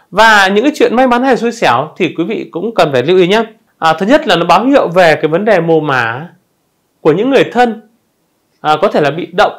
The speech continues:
Lúc này thì quý vị nên kiểm tra xem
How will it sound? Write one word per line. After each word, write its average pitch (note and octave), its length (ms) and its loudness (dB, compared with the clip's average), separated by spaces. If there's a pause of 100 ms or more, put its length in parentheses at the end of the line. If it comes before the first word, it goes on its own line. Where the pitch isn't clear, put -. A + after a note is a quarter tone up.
(560)
Lúc D4+ 140 0
này C4 280 2
thì F#3+ 80 0
quý F#3 120 -4
vị G3+ 160 -4
nên A#3+ 220 -2
kiểm B2+ 280 -2
tra A#3 280 -2
xem A3+ 380 -4